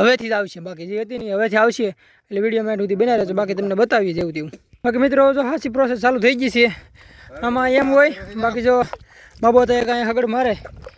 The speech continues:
જો અહીંયા હગડ માર્યો, પછી એક અહીંયા મારવાનો. અહીંયા માર્યો, એમ કરતાં કરતાં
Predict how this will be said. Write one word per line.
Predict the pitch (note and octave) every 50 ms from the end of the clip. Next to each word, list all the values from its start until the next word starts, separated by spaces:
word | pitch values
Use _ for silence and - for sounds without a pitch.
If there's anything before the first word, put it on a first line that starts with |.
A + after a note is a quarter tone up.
| _ - -
જો | - G3+
અહીંયા | G#3 G#3 G#3+
હગડ | A3 A#3+ A3+ A#3
માર્યો, | B3+ C4 C4 A#3+ - - -
પછી | G#3 F#3+ G3+ A3+
એક | G#3+ A3+
અહીંયા | A#3 A#3 G#3+ G#3
મારવાનો. | G3 F3+ D#3+ D#3 D3+ - - - - _ _ _ _ _ _ -
અહીંયા | - G#3+ A3 G#3+
માર્યો, | B3 C4 C4+ B3+ B3+
એમ | B3 A#3
કરતાં | A3 B3 A3+ B3 A3+
કરતાં | B3+ B3 B3 A#3 A3+